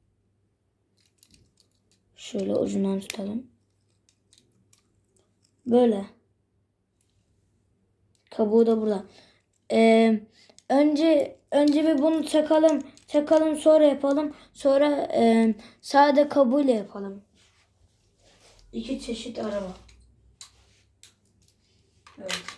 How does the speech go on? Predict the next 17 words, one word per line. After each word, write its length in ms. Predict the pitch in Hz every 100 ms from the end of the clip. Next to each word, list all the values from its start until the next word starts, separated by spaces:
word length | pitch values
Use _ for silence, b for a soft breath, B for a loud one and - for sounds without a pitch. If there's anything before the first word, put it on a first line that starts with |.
| -
bu 160 | 233
kazanabilir. 760 | 247 240 226 226 220 196 180 - _ _ _ _ - - - - - - _ _ _ _ _ _
Bu 220 | 233 269 247
olmadı. 500 | 269 254 202 190 -
Evet, 400 | 220 208 190 -
olmadı. 340 | 226 214 185 180 _ _ _
Şuradaki 380 | - - 233 247
şeyi 220 | - 254
çekmeyi 420 | 247 233 226 226 226
unutmuşum. 540 | 214 - - 180 175 _ _ - - - - - - - - - _ _ 320
Uf. 640 | 311 262 226 - - - - - b b b -
Burada 320 | 294 330 330
kapı 280 | 311 302 311
çıktı 380 | 294 - 262
arkadaşlar. 680 | 240 220 240 226 214 254 254 262 b b
Kapı 360 | - 262 277 285
çıktı. 580 | 277 - 294 294 -